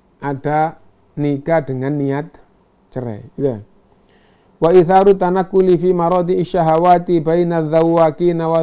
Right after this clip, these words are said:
dzawwaqat. Dan ini akan menimbulkan kerusakan lain, apa itu? Orang gampang nikah dengan niat cerai.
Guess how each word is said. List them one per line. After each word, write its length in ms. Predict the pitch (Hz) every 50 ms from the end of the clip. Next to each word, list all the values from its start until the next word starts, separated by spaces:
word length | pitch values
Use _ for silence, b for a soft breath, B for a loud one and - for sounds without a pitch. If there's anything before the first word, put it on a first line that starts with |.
| 156
dzawwaqat. 800 | 147 156 151 151 156 156 151 147 143 - 147 143 131 - - b b b b b b b b -
Dan 160 | 139 143 156
ini 160 | 170 170 175 180
akan 260 | 175 170 - 175 170 170
menimbulkan 1200 | 170 175 175 175 170 160 151 147 143 143 139 143 139 135 - - 165 160 151 143 127 117 110 110 107 - _ _ _ _ _ _ _ _ _ _ _ _ _ _ _ _ _ _ _ _ _ _ _ _ _ _ _ _ _ _ _ _
kerusakan 640 | - 160 160 165 165 143 170 165 160 - 165 165
lain, 300 | 160 160 160 170 180 180 180
apa 300 | 175 175 175 160 170 170
itu? 320 | 175 165 156 151 139 143 -
Orang 480 | - 160 151 156 156 165 170 170 170 156
gampang 800 | - 147 143 135 131 131 127 165 160 170 180 185 185 175 165 _ _ _ _ _ _ _ _ _ _ _ _ 151
nikah 480 | 151 151 147 143 143 - 170 170 160 131
dengan 320 | 135 131 131 135 135 139
niat 240 | 139 135 131 131 131
cerai. 400 | - 135 - 123 113 110 113